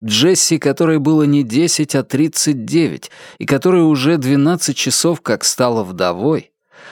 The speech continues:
осознала две вещи. Во-первых, она спала. А во-вторых, затмение ей не снилось. Скорее, она переживала его вновь.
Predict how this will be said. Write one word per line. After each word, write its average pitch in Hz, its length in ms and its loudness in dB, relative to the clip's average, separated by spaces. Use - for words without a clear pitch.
осознала 127 720 0
две 117 300 -2
вещи. - 560 -8
Во-первых, 107 800 -2
она 101 300 -4
спала. 120 560 -2
А 98 120 0
во-вторых, 123 840 -2
затмение 165 1000 2
ей 131 300 0
не 135 180 2
снилось. 139 720 -2
Скорее, 123 560 0
она 123 260 0
переживала 113 840 0
его 90 400 -4
вновь. 90 600 -10